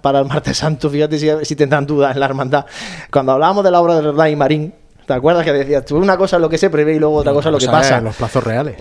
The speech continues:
Speaker 1: Pues fíjate, ¿no? Fíjate si tienen dudas en la hermandad del Divino Maestro que han dicho, "Mira, anda ya, cambiamos el recorrido
Speaker 2: Hacen
Speaker 1: porque no me
Speaker 2: bien,
Speaker 1: fío ni un
Speaker 2: hacen bien,
Speaker 1: pelo".
Speaker 2: hacen muy bien.
Speaker 1: Bueno, pues eso es lo que pasa el Martes Santo,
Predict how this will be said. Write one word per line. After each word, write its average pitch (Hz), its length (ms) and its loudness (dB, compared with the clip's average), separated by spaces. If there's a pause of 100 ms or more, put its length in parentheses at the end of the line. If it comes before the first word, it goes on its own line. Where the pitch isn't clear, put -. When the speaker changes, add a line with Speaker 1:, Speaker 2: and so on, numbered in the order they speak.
Speaker 1:
Pues 127 240 0
fíjate, 139 400 0
¿no? 135 220 -8
Fíjate 175 240 0
si 175 80 -2
tienen 170 260 2
dudas 170 160 4
en 147 60 0
la 143 60 0
hermandad 135 240 0
del 160 80 0
Divino 160 180 0
Maestro 156 240 0
que 151 60 0
han 131 80 -2
dicho, 120 200 -6
"Mira, 110 360 -4
anda 143 360 -4
ya, 147 380 -2
cambiamos 143 380 0
el 143 40 0
recorrido 139 400 2
Speaker 2:
Hacen 160 140 2
Speaker 1:
porque 120 140 0
no 151 80 4
me 160 80 2
Speaker 2:
bien, 160 120 2
Speaker 1:
fío - 40 4
ni 175 40 2
un 170 40 4
Speaker 2:
hacen 113 100 0
bien, 139 200 2
Speaker 1:
pelo". 92 120 -12
Speaker 2:
hacen 117 200 -8
muy 113 180 0
bien. 104 180 -8 (420)
Speaker 1:
Bueno, 160 220 0 (120)
pues 143 640 2
eso 160 160 2
es 175 40 2
lo 170 80 2
que 160 80 -2
pasa 156 180 0
el 139 60 0
Martes 147 240 -2
Santo, 208 280 -4